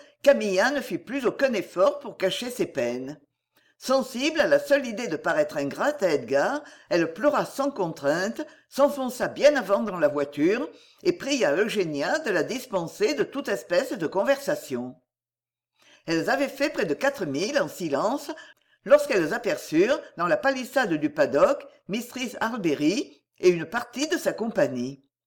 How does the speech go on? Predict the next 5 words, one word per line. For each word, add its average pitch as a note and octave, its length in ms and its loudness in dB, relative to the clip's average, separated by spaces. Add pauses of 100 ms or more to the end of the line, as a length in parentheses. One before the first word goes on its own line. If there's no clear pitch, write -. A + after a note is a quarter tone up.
(680)
Eugénia A3+ 480 2
vit D4+ 200 -2
avec E3 220 2
déplaisir F3+ 640 0 (220)
qu'infailliblement F3 1000 2